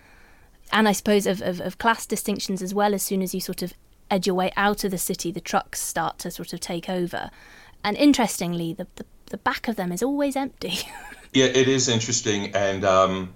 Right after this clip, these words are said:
Speaker 2: I mean, maybe it's, it's too reductive, but I do kinda see that as a form of compensation,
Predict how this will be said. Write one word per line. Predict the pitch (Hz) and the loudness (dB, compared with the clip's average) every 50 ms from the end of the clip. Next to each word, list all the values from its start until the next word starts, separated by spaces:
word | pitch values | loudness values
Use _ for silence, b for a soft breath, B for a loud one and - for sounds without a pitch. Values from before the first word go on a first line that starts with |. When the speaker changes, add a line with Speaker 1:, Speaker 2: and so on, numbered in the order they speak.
| - - | -6 -2
Speaker 2:
I | 107 107 | 0 2
mean, | 110 107 101 | 2 4 4
maybe | 101 104 101 98 95 | 4 4 4 4 2
it's, | 90 - - - - - 113 101 - - | 0 0 -2 -4 -4 -4 -8 -6 -2 0
it's | 117 113 - - | 0 0 0 0
too | - - 107 90 | 2 2 2 4
reductive, | 87 85 85 92 82 - - - 87 80 | 4 2 4 4 2 4 4 0 0 0
but | - 85 | 2 4
I | 87 87 | 4 4
do | 85 - 98 | 4 2 0
kinda | - - 92 87 | 0 2 0 2
see | - - 92 90 | 2 4 4 4
that | 90 87 85 | 4 4 4
as | 82 80 | 2 0
a | 78 | -2
form | - - 90 82 80 | 0 2 4 4 4
of | 80 80 | 2 2
compensation, | - 85 80 80 - 80 80 - 95 87 85 80 - - 80 76 73 - | 2 2 2 2 0 -2 0 0 2 2 0 0 -2 -6 -6 -8 -8 -10